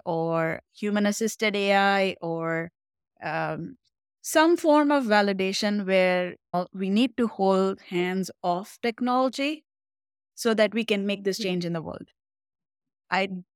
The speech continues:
Speaker 1: I, I'm a big proponent of that. And I've seen that happen where you can bring down processes that would take you, like, weeks to do something down to, like,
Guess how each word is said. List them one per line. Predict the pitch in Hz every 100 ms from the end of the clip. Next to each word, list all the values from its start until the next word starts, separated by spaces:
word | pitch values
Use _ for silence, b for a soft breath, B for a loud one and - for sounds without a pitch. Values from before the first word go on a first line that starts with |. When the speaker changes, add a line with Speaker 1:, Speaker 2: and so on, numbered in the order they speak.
| - - -
Speaker 1:
I, | 190 -
I'm | 202
a | 208
big | 190 247 -
proponent | 240 - 196 175 165
of | 156
that. | - - -
And | 196
I've | 202 196
seen | - 320 330
that | 269 220
happen | 208 185 190 190
where | 185 190
you | 190 180
can | 190 180
bring | 202 226
down | 220 208 196
processes | - 190 185 196 180 185 180 170 - _ _ _ _ -
that | 180 180
would | 180 -
take | 214 - 214
you, | 190 190 - _ 185
like, | - - -
weeks | 208 277 302 - - - - - _ _ _ _ _
to | 214
do | 190 240
something | 226 214 202 202 190 180 185 -
down | 185 196 190 202
to, | 196
like, | 185 180 185